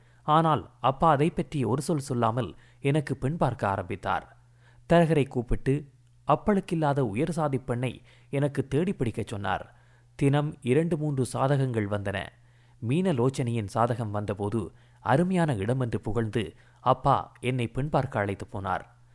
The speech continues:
நான் பார்த்த ஒரே பெண் மீனலோச்சனைதான். எனக்கு முதலில் தெரிந்தது அவளுடைய கண்கள்தான்.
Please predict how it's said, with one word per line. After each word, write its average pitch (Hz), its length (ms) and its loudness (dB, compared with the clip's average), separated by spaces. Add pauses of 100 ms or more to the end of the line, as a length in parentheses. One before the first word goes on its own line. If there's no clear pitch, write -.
(340)
நான் 110 320 4
பார்த்த 113 340 2 (280)
ஒரே 135 320 2
பெண் 117 220 -4 (320)
மீனலோச்சனைதான். 110 880 -2 (880)
எனக்கு 151 380 2 (220)
முதலில் 180 380 2
தெரிந்தது 123 420 0 (200)
அவளுடைய 120 440 0
கண்கள்தான். 98 600 -4